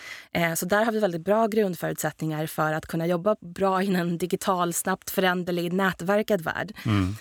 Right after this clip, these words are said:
Speaker 1: Men samtidigt så måste vi också jobba bort väldigt mycket av de föreställningar vi har kring hur vi borde jobba och vem som fattar besluten och hur besluten fattas.
Speaker 2: Mm.
Speaker 1: För många organisationer kommer ju ett, med ett arv från tidigare <laughs> industriella revolutioner och tidigare sätt att or-,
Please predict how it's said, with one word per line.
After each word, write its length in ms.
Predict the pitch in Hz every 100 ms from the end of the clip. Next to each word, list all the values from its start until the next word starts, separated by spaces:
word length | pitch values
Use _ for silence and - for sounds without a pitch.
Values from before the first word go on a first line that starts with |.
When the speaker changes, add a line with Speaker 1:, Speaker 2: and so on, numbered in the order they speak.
| - -
Speaker 1:
Men 140 | 101
samtidigt 420 | - 196 220 220
så 60 | 208
måste 220 | 202 190
vi 60 | 185
också 180 | -
jobba 140 | 180 175
bort 240 | 214 226
väldigt 240 | 202 190 165
mycket 160 | -
av 60 | 165
de 120 | 160
föreställningar 640 | - 175 165 - 170 165
vi 80 | 160
har 280 | 170 240 202
kring 260 | - 156 160
hur 220 | 220 226
vi 140 | 196
borde 220 | 185 165
jobba 480 | 165 151 - 156 165
och 360 | 170 165 165 160 175
vem 180 | 202 220
som 140 | 196
fattar 220 | 185 -
besluten 440 | 165 170 165 - 165
och 60 |
hur 200 | 170 220
besluten 420 | 190 185 156 - 151
fattas. 460 | - - - - 107
Speaker 2:
Mm. 220 | 98 104 - - -
Speaker 1:
För 80 | 190
många 240 | 196 190
organisationer 460 | 190 240 262 185 175
kommer 340 | - 190 254
ju 120 | 277 269
ett, 300 | - - 185
med 140 | 180
ett 60 | 175
arv 260 | 170 165 170
från 180 | 175
tidigare 480 | 175 190 196 233 214
<laughs> 60 | 214
industriella 460 | 190 202 - 170
revolutioner 540 | 170 170 175 170 165 165
och 60 |
tidigare 300 | - 180 185
sätt 180 | 196 180
att 60 | 170
or-, 180 | 170